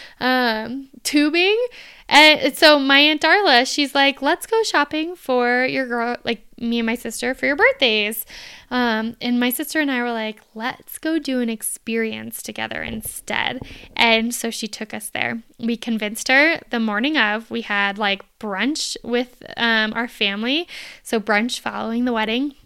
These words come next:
And then we're like, "Let's go." And we ran to Walmart and got towels. And, uh, my sister, like, got shorts and I got a shirt. I just went in jeans, shorts, and a shirt.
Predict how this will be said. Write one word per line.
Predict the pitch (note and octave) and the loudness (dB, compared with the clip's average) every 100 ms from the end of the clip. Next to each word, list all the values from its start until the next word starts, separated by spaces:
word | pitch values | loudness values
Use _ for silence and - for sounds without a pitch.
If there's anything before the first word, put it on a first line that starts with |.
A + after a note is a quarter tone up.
| - - - - - - | -20 -20 -18 -18 -18 -12
And | C4 A#3+ | -6 0
then | A#3+ A#3+ A#3+ A#3+ A3+ - - - - B3 | 2 2 0 -4 -8 -16 -20 -20 -8 2
we're | B3 | 4
like, | A#3+ A3+ G#3+ | 4 2 0
"Let's | A3 G#3+ G#3 | -2 -2 -2
go." | - - G#3+ A#3+ C#4+ | -4 -2 -2 -4 -2
And | C#4 D#4+ D#4 | 4 6 6
we | D#4+ D#4 D4+ D4 | 6 8 8 6
ran | B3 B3 B3 B3+ C#4+ F4 F#4 | 2 2 6 8 8 4 0
to | - D#4+ C#4+ C#4+ B3+ | 2 4 6 2 4
Walmart | A3+ A3+ A#3 A3 G#3+ A#3 - | 6 6 4 2 2 0 0
and | A3 G#3+ | 0 2
got | G3+ G3+ - | 4 2 0
towels. | - G#3+ G3+ A3+ C4+ D4+ B3+ | -4 -2 -2 0 -2 -2 -2
And, | A3+ A3 A3 G#3+ - - | 0 0 -2 -4 -8 -6
uh, | A3 G#3 G#3 | -4 -2 -4
my | G#3 G#3+ A#3+ | -6 -6 -6
sister, | - A3 - A3 | -6 -8 -6 -4
like, | G#3+ G#3 | -4 -2
got | F3+ - | -4 -4
shorts | - D#4 D#4 D4 A#3 | -4 0 2 2 0
and | A3 | 0
I | A3+ | 0
got | A3 G3 | -2 -6
a | |
shirt. | G#3 - D#4 D4+ - - - - | -4 2 4 4 0 -10 -10 0
I | B3+ | 2
just | D#4+ C4+ | 4 4
went | C4 B3+ | 4 4
in | B3+ A#3+ | 2 -2
jeans, | G#3+ A#3+ B3 D4 C#4+ | -2 -2 0 -2 -2
shorts, | A#3 A#3+ C4+ | 0 0 -2
and | B3 | -4
a | A#3 | -4
shirt. | - A3 A3 D4 | -4 -2 2 2